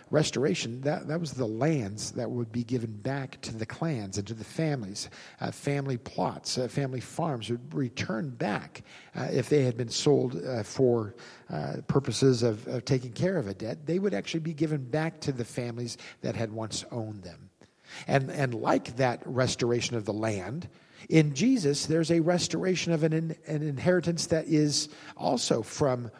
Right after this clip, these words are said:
way back in time. You see, we've had an inheritance. If we are people of faith, we have an inheritance found in, uh, the lineage, the spiritual lineage of Abraham. See, God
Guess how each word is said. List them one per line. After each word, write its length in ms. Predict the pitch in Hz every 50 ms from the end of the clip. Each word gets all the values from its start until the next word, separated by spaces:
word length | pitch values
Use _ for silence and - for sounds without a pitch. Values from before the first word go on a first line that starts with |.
| - -
way 320 | 160 135 139 135 131 131
back 360 | 127 117 123 110 104 - -
in 100 | 139 123
time. 420 | 107 - - 104 90 87 92 101 104 - _ - - - - -
You 100 | _ 143
see, 180 | 131 - - 196
we've 280 | 190 220 233 226 214 -
had 380 | 170 156 190 233 226 214 156
an 100 | 147 123
inheritance. 920 | 127 127 120 110 - - 175 202 233 175 143 - - - - - - -
If 140 | 139 120 -
we 140 | 151 208 233
are 100 | 208 156
people 300 | - - 202 - 185 165
of 100 | 139 -
faith, 420 | - - 143 110 104 - - - - - -
we 120 | - 277 -
have 120 | 208 151
an 100 | 151 139
inheritance 640 | 131 123 113 104 - 170 160 139 113 120 120 113 - - -
found 340 | - - 151 135 131 123 113 - - - - -
in, 360 | - 147 135 123 117 113 104 - - - -
uh, 320 | - 117 117 - - - 147
the 140 | 135 123 120
lineage, 560 | 123 131 165 180 165 127 95 - - - -
the 140 | 113 117 107
spiritual 680 | - - - - 208 214 202 180 - - 120 110 120 -
lineage 480 | 117 107 113 113 110 104 104 101 - 101
of 160 | 123 120 131
Abraham. 540 | 156 180 180 165 120 95 92 78 78 - - _ _ _ _ _ _ _ _ - - - -
See, 240 | - - 170 180 170
God 600 | 147 135 139 - 113 - 104 101 175 151 -